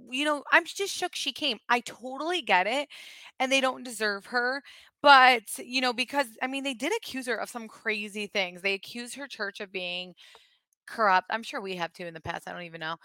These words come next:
Um, they accused her husband or her, the grandpa of being a predator, and so, obviously, she's having a hard time, which I'm, like, wondering how Bravo even got her to come back.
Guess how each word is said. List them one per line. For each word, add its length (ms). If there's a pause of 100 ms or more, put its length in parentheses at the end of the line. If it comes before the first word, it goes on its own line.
(340)
Um, 760 (100)
they 420
accused 760
her 320
husband 680 (200)
or 120
her, 320
the 60
grandpa 600
of 80
being 200
a 60
predator, 840 (480)
and 120
so, 120
obviously, 380
she's 160
having 240
a 60
hard 200
time, 440
which 220 (100)
I'm, 160
like, 180
wondering 240
how 140
Bravo 460
even 280
got 160
her 100
to 60
come 220
back. 340